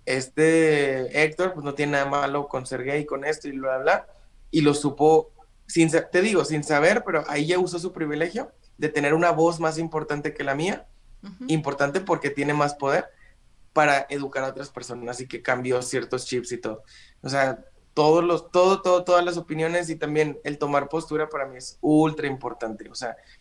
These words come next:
Speaker 1: y aunque sea negativa, dila. O sea, bueno, pues, digo, nadie cree que esté en una postura negativa, pero si estás en contra de la comunidad L G B T, dilo. Si estás en contra de, de que se casen y todo, dilo. ¿Por qué? Porque así surgen los debates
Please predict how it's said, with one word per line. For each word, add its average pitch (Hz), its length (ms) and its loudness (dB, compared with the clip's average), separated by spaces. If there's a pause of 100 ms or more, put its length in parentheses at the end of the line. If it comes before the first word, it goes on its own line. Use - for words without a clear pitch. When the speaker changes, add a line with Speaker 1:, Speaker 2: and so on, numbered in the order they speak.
(220)
Speaker 1:
y - 80 0
aunque 190 240 4
sea 185 140 -2
negativa, 220 500 -2
dila. 208 320 -2
O 170 60 0
sea, 175 120 4
bueno, 185 420 0
pues, 139 160 -12
digo, 139 260 -2
nadie 135 360 0
cree 147 300 0
que 151 60 -12
esté 147 140 -4
en 139 100 -4
una 135 260 -4
postura 123 300 -10
negativa, 120 360 -6
pero 151 280 2 (420)
si - 200 0
estás 165 300 0
en 196 100 2
contra 202 260 0
de 220 60 0
la 214 100 -2
comunidad 165 260 2
L 175 80 -2
G 190 80 0
B - 40 -6
T, 190 160 -2
dilo. 160 420 -2
Si 151 80 -6
estás 151 200 -2
en 175 100 -2
contra 185 340 -2
de, 185 160 -4
de 156 220 -4
que 147 300 -4
se 156 200 -6
casen 156 340 -2
y 165 40 -10
todo, 156 160 4
dilo. 160 440 -2 (340)
¿Por 160 200 4
qué? 180 180 4
Porque 208 260 -2
así 156 160 -4
surgen 180 320 0
los 214 120 0
debates 202 520 0